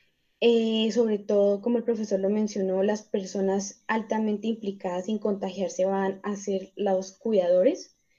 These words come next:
em, que son las personas, eh, de salud, y las personas con las que ellos viven, con las que los infe-, infectados viven. Entonces, im-, es importante lavarse las manos,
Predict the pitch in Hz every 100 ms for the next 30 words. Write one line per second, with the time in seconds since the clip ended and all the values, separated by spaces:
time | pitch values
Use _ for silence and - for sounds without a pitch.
0 | _ _ _ _ _ 220 214 202 202 196
1 | 196 190 185 190 - 214 196 190 185 196
2 | 196 196 196 180 175 180 - - - _
3 | _ _ - 208 202 185 180 196 190 175
4 | 214 311 - _ _ _ - 294 311 349
5 | - _ - 233 214 202 202 190 190 208
6 | 196 196 175 175 175 196 175 170 190 185
7 | 180 175 185 180 180 196 180 - - 202
8 | 196 196 - 180 180 226 285 262 214 185
9 | 180 190 220 - 196 214 196 190 180 202
10 | 190 175 196 185 170 185 262 302 302 320